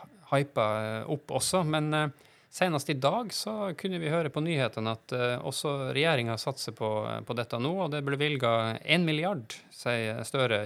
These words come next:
i pressekonferanse i formiddag, til forskning på, eh, kunstig intelligens i Norge. Han, eh, sa også at, eh, det er ingen sektorer som bør tenke at dette ikke angår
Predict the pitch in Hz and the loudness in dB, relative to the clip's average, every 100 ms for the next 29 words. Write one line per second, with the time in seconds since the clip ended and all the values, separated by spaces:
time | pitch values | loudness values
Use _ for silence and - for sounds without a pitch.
0 | 110 110 117 - 110 - 104 - 110 104 | 0 -2 -2 -2 -4 -2 -2 -4 -6 -6
1 | 101 110 107 135 147 131 113 - _ _ | -2 -2 0 -2 -2 -2 -2 -4 _ _
2 | - 175 - 113 101 123 110 101 101 101 | 2 2 2 -2 0 0 2 2 0 -6
3 | _ - 151 131 110 - 104 107 98 - | _ -2 0 0 -2 -4 -2 -2 -2 -6
4 | - 110 107 - - _ - - _ _ | -4 -2 -2 -6 -12 _ -20 -20 _ _
5 | _ _ 143 156 143 143 139 135 143 170 | _ _ 2 4 4 4 2 -2 0 4
6 | 147 135 143 - 120 110 - - 117 113 | 4 4 0 -2 -2 -2 -4 0 2 2
7 | 117 - _ _ 123 139 165 - 143 - | -2 -12 _ _ 0 2 2 0 -2 -4
8 | - 104 98 117 110 104 107 - 120 107 | -2 0 0 0 0 0 -2 -2 -2 -2
9 | 113 104 - 107 107 107 - 113 104 107 | -4 -4 -6 -6 -6 -6 -4 -4 -2 -2
10 | 120 113 107 101 | -2 -2 -2 -4